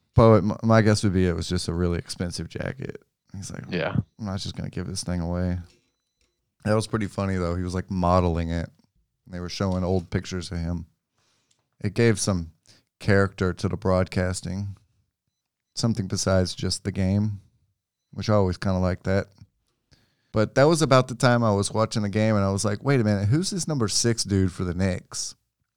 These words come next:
Speaker 1: <laughs> I was like, "He looks pretty good out there. He's long, he's quick."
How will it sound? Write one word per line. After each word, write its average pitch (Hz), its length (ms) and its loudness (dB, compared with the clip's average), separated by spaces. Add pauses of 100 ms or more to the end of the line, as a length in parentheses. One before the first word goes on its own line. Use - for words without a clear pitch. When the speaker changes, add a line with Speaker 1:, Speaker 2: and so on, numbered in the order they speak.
(160)
Speaker 1:
<laughs> - 460 -20
I - 180 -8
was - 220 -8
like, - 140 -6
"He 139 100 -2
looks 180 180 0
pretty 220 200 -4
good 113 240 6
out 113 180 6
there. 98 160 0
He's 95 220 -4
long, 110 320 4
he's 101 140 -2
quick." 117 440 2